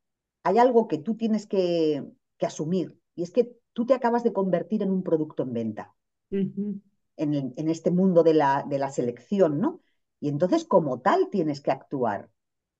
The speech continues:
Speaker 1: Y el que compra, compra seguridad. Compra seguridad de no haberse equivocado, compra, eh, soluciones, compra ganas,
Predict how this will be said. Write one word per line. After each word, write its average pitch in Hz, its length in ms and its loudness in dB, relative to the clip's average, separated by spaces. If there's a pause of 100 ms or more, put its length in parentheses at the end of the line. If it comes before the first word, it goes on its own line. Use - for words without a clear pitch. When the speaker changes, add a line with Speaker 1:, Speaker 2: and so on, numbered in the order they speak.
(160)
Speaker 1:
Y 160 200 -2
el 139 160 -4
que 151 200 -2
compra, 269 600 4 (840)
compra 220 360 0
seguridad. 214 680 -2 (1300)
Compra 220 300 2
seguridad 226 680 0
de 147 220 -2
no 170 140 0
haberse 254 320 2
equivocado, 160 760 -2
compra, 220 520 2 (200)
eh, 147 420 -2
soluciones, 180 1000 0 (800)
compra 233 380 6
ganas, 180 640 0